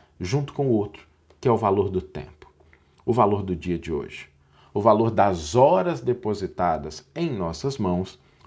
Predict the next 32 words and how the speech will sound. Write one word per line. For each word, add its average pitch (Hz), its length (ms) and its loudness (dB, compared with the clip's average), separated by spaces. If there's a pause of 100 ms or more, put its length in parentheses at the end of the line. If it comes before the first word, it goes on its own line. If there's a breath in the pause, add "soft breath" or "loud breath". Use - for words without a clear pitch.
para 117 140 0
que 131 100 -2
nós 107 300 -2
possamos - 840 -6 (320 soft breath)
melhorar 117 920 4
a 80 100 -4
vida 80 460 -8 (360)
em 101 160 -4
torno 87 360 0
de 85 100 -4
nós 143 500 2 (300 soft breath)
e 120 60 -4
para 131 200 -4
nós, 65 400 -12 (360 soft breath)
para - 100 -8
que 139 80 -2
a 135 40 2
gente 139 180 -6
possa 147 340 0 (160)
construir, 127 920 2 (140)
para 113 120 -8
que - 100 -6
a 110 40 -4
gente 127 220 -8
possa 120 400 -2
edificar, 120 800 0 (380 soft breath)
para 101 100 -6
que - 100 -6
a 92 60 -4
gente 107 180 -6
possa 101 400 -2 (140)
transformar. 104 800 -2